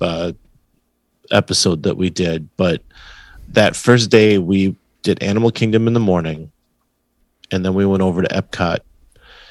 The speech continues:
and walking to Epcot was kinda rough. And we got energized enough on, you know, on the way out, it was still kinda rough. But at that time, there were no trams,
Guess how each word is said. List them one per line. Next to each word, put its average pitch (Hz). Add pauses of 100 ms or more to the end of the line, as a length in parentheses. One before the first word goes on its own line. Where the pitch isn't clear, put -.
(380)
and 90 (1160)
walking 113
to 104
Epcot 87 (220)
was 95
kinda 95
rough. - (1200)
And 120
we 139
got 139
energized 104
enough 98
on, 95
you 104
know, 101
on 98
the 101
way 104
out, 98
it -
was 95
still 95 (100)
kinda 98
rough. 87 (680)
But - (160)
at 113
that 143
time, 135 (120)
there 113
were 113
no 110
trams, 95